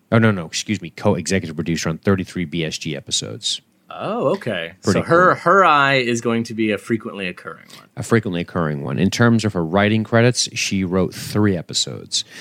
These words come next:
Speaker 1: She
Speaker 2: Okay.
Speaker 1: wrote this one, one called Flesh and Bone, and one called Resistance. They're vague enough to not spoil. <laughs>
Speaker 2: There we go. <laughs>
Speaker 1: She wrote for Carnival as well,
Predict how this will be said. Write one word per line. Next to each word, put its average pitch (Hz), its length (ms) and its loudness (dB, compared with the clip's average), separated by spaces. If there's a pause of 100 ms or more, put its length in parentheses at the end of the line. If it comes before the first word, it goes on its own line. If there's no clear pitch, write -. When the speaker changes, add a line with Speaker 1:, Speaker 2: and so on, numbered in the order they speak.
(220)
Speaker 1:
She - 260 0
Speaker 2:
Okay. 95 80 2
Speaker 1:
wrote 87 240 4
this 90 300 2
one, 131 360 4
one 98 240 2
called 85 420 0
Flesh 101 400 -2
and 85 220 -4
Bone, 98 500 2 (380)
and 82 260 0
one 80 160 -4
called 82 300 -2
Resistance. 78 580 -4
They're 78 300 -4 (160)
vague 98 340 2
enough 101 240 2
to - 80 -6
not 92 180 0
spoil. 73 440 -6 (260)
<laughs> - 240 -10
Speaker 2:
There 110 260 -4
we 101 100 2
go. 110 140 0 (380)
<laughs> - 920 -2
Speaker 1:
She - 180 4
wrote 135 220 6
for 113 120 -2
Carnival 117 600 4
as 95 120 2
well, 113 360 4